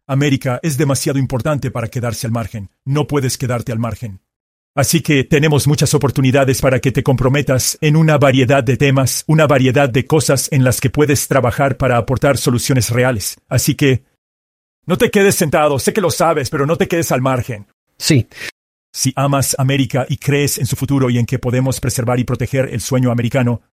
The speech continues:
Speaker 1: ven a pasar el rato con nosotros. Sí, hagamos la diferencia.
Speaker 2: Sí, lo tienes. Tal vez incluso les des una cerveza.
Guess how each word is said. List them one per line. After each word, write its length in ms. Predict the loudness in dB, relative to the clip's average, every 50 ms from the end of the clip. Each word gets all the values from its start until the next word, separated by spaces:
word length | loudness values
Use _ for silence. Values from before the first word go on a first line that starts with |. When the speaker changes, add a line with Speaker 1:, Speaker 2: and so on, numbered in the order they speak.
| _ _ _ _ _ _ _ _ _ _ -2
Speaker 1:
ven 180 | 0 2 2 2
a 60 | 2
pasar 180 | 0 0 0
el 60 | 2 2
rato 220 | 2 0 0 0
con 80 | -2 -2
nosotros. 400 | 0 0 -2 -2 -4 -10 -14 -10
Sí, 220 | -6 -4 -4 -2 -2
hagamos 300 | 0 0 0 0 0 0
la 40 | 0
diferencia. 520 | 0 0 0 0 -2 -4 -6 -8 -10 -14 _ _
Speaker 2:
Sí, 240 | -2 0 2 4 4
lo 80 | 4
tienes. 340 | 2 2 0 0 0 -2 -2
Tal 140 | 0 2 2
vez 140 | 2 2 2
incluso 320 | 2 2 2 2 2 0
les 120 | 0 0 0
des 160 | 0 0 0
una 120 | 0 0
cerveza. 460 | 0 0 -2 -2 -2 -2 -4 -8 -10